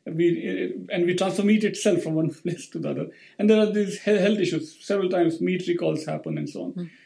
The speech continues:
Speaker 1: So it's a, it's a growing health risk for our own bodies and minds, but also growing health risk for our planet.
Speaker 2: Very interesting.
Speaker 1: So
Speaker 2: I had
Speaker 1: that's the
Speaker 2: never
Speaker 1: way.
Speaker 2: heard that before. I
Speaker 1: Mm-hmm.
Speaker 2: didn't
Speaker 1: Yeah.
Speaker 2: know that
Speaker 1: Yeah.
Speaker 2: aspect. Now, a little shift, but not
Speaker 1: Mm-hmm.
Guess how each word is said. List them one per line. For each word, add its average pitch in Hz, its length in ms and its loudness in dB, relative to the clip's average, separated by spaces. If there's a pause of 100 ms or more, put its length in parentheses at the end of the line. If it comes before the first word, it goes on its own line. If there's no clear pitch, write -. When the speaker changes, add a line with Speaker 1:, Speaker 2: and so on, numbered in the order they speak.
(120)
Speaker 1:
So - 180 -2
it's 262 180 2
a, 254 80 4
it's 233 220 -2
a 220 280 2 (160)
growing 185 380 6
health 196 240 0
risk 196 320 -4
for 175 300 -4
our 180 180 2
own 202 180 4
bodies 165 360 2
and 165 120 -4
minds, 160 440 -6 (260)
but 170 100 -4
also 175 460 2 (220)
growing 180 380 2
health 165 280 -4
risk 160 220 -4
for - 120 -2
our 151 140 -2
planet. - 440 -10 (360)
Speaker 2:
Very 254 260 2
interesting. 180 760 -2
Speaker 1:
So 214 60 -6
Speaker 2:
I - 40 0
had 202 100 2
Speaker 1:
that's 208 140 2
the 214 60 0
Speaker 2:
never 220 200 0
Speaker 1:
way. - 60 -4
Speaker 2:
heard 214 200 -2
that 202 320 -2
before. 170 400 -2
I 165 80 0
Speaker 1:
Mm-hmm. 170 80 -4
Speaker 2:
didn't 185 240 0
Speaker 1:
Yeah. 196 100 -2
Speaker 2:
know 202 120 0
that 175 220 0
Speaker 1:
Yeah. 170 100 -4
Speaker 2:
aspect. 165 480 -2
Now, 254 340 4 (200)
a 226 100 -2
little 262 260 4
shift, 220 420 2
but 190 160 -4
not 196 220 -2
Speaker 1:
Mm-hmm. 165 80 -6